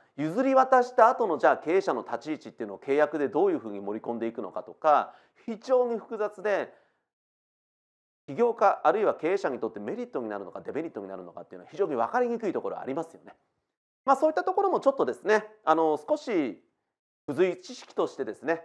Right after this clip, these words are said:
押さえていただければ、この内容っていうのも、あの、非常にですね、例えば白書の内容なんかとも連動しながら押さえていただくことができるんじゃないかなというふうに思います。はい、ここまでですね、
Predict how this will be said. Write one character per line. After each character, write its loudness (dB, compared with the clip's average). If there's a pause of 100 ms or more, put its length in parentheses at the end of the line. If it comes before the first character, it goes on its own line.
(140)
押 -8
さ 4
え -10
て -4
い -6
た -2
だ 2
け 0
れ 2
ば、 8
こ 0
の 6
内 6
容 2
っ -6
て -8
い -4
う -4
の 0
も、 4
あ 0
の、 -4
非 -10
常 2
に -4
で -4
す -12
ね、 -4 (1200)
例 0
え -6
ば 6
白 0
書 -2
の -4
内 0
容 0
な -2
ん -6
か -6
と -6
も -10
連 -6
動 -2
し -14
な -2
が 2
ら 6
押 -2
さ 0
え 0
て -10
い -14
た -4
だ -4
く -16
こ -8
と 4
が 4
で -8
き -10
る -8
ん -14
じ -10
ゃ -10
な -12
い -18
か -10
な -2
と -20
い -10
う -12
ふ -18
う -14
に -18
思 -20
い -20
ま -20
す。 -20 (640)
は 10
い、 0
こ 0
こ 2
ま 2
で -2
で 2
す -8
ね、 2